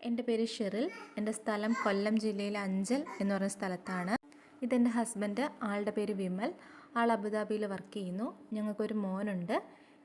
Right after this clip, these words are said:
പേര് അഷീർ അലക്സി വിമൽ. ഞങ്ങൾ വീട്ടിൽ സ്ലീവാച്ചൻ, സ്ലീവു എന്നൊക്കെ വിളിക്കും. ആ, എൻ്റെ ചേട്ടനാണ് ആൾക്ക് സ്ലീവാച്ചൻ. ആദ്യം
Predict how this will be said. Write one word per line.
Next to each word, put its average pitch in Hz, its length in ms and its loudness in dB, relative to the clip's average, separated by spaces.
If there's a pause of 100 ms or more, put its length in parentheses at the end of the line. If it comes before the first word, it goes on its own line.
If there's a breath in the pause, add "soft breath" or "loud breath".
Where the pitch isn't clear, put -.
(140)
പേര് 226 280 2 (260)
അഷീർ 262 360 0 (160)
അലക്സി 202 440 -2 (260)
വിമൽ. 180 300 -2 (420 loud breath)
ഞങ്ങൾ 247 180 2 (100)
വീട്ടിൽ 240 220 2 (100)
സ്ലീവാച്ചൻ, 208 680 0 (340)
സ്ലീവു 208 540 -2
എന്നൊക്കെ 190 320 -2
വിളിക്കും. 175 360 -2 (720 loud breath)
ആ, - 20 -6 (600)
എൻ്റെ 226 180 2 (600)
ചേട്ടനാണ് 226 580 2 (340)
ആൾക്ക് 190 280 0 (220)
സ്ലീവാച്ചൻ. 214 640 -2
ആദ്യം 226 200 2